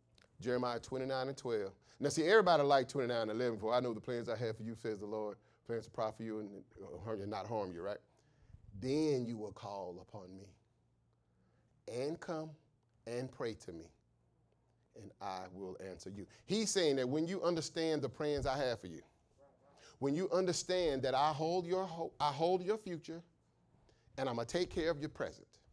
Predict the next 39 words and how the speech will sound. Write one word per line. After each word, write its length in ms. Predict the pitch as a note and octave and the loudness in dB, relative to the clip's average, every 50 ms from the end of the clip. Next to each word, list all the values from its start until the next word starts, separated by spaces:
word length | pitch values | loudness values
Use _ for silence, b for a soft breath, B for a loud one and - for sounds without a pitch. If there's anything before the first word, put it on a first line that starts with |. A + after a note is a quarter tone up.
| _ _ _ _ _ _ _ _ _ _ _ B B B B B | _ _ _ _ _ _ _ _ _ _ _ B B B B B
I'm 120 | C3+ C3+ B2+ | -4 -4 0
using 300 | C3+ E3 E3 C#3 D#3 C#3+ | 2 2 2 2 2 2
the 60 | C#3 | 2
present 400 | C#3 - G#3+ G#3+ F#3+ F#3+ F#3 - | 0 2 2 2 2 2 -2 -4
to 60 | D#3+ | -4
strengthen 500 | D3+ - - A#3+ A#3 G3+ - C#3 A#2 G#2+ | -8 -4 2 2 2 2 2 -2 -4 -4
you. 120 | F#2+ C#2+ - - _ _ _ _ B B B B B | -6 -8 -12 -18 _ _ _ _ B B B B B
So 160 | B - F3+ | B 2 4
when 180 | D#3+ E3+ E3+ D3+ | 4 6 4 4
the 80 | D3 C#3+ | 4 4
next 360 | D3+ G3+ B3+ C4+ - - - | 6 4 4 4 2 2 2
thing 200 | A3+ G#3 G3 F#3 | 4 4 4 4
happen 320 | E3+ G3+ F#3+ - E3+ D3+ | 4 2 0 2 0 0
tomorrow, 440 | - E3 D3+ E3+ G#3+ B3+ A#3 F#3+ E3+ | 0 2 2 4 4 6 8 8 6
because 300 | D#3 E3 - F#3+ E3 C3 | 6 4 4 4 4 4
it's 160 | D#3+ - - - | 2 0 0 2
always 440 | - G#3 B3 C4 B3 G#3 G3+ F#3 E3 | 4 6 6 6 6 8 6 6 6
gonna 200 | C#3+ F#3 F3+ F3 | 6 4 4 4
be 100 | D3 C#3 | 4 4
a 60 | C3 | 2
present, 380 | B2 - G3 D#3 G#2+ - C2 - _ - _ - - - - - _ _ _ _ _ _ _ _ _ _ - - b b b b b b - - | 2 2 0 -2 -2 -2 -8 -18 _ -20 _ -20 -20 -20 -20 -20 _ _ _ _ _ _ _ _ _ _ -20 -20 b b b b b b -10 -4
you 160 | C3+ G#3+ C4 | 2 4 8
will 120 | B3+ A3 | 8 8
be 180 | F3+ F#3 F#3+ G3 | 8 8 4 6
able 320 | G#3+ A3 G3+ D#3 D#3+ D3+ | 6 6 6 4 2 0
to 80 | D#3 D3 | 0 -2
come 280 | - - C4+ D4 C4 F3+ | -2 0 0 0 0 0
to 120 | - D#3+ | 0 0
me 240 | C#3+ C#3+ D3 C#3+ D3 | 0 2 0 0 0
and 140 | - D#3 D3+ | 0 2 2
involve 560 | C#3+ C#3 C3 B2+ F#3 A#3 B3+ C4 A#3 F#3 B2+ | 2 2 2 2 2 2 4 4 4 2 2
me. 160 | B2+ B2+ A#2 - B B B | 0 -2 -4 -4 B B B
And 220 | - E3+ E3+ E3 G3 | 4 4 6 6 6
when 240 | D#4 F#4 F#4 F#4+ | 6 6 6 6
you 140 | F#4 F4 D#4+ | 6 6 6
involve 560 | D#4 D4+ B3 G#3+ B3+ C#4 C#4 C#4 C4 A3+ G#3 | 6 4 4 4 4 6 8 6 6 6 4
me, 140 | G#3+ G#3 F#3+ | 2 2 2
watch 320 | D#3 F#3 B3+ B3+ A#3+ - - | 2 0 -4 -4 -4 -2 0
this. 240 | A#3 F3+ A#2 - | 2 0 0 0